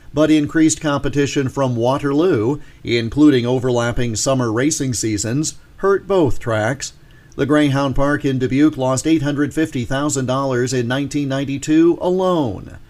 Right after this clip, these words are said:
Changes in state law allowed slot machines at racetracks,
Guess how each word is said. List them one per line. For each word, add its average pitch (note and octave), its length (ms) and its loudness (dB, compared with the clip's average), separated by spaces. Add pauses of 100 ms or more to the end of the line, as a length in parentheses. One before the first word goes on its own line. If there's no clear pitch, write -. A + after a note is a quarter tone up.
(420)
Changes B2+ 500 0
in A#2 180 -2
state C3 360 -2
law B2 460 0
allowed A#2+ 400 0
slot F#3+ 380 -2
machines B2 500 -4
at A2+ 140 -2
racetracks, G#2+ 800 -4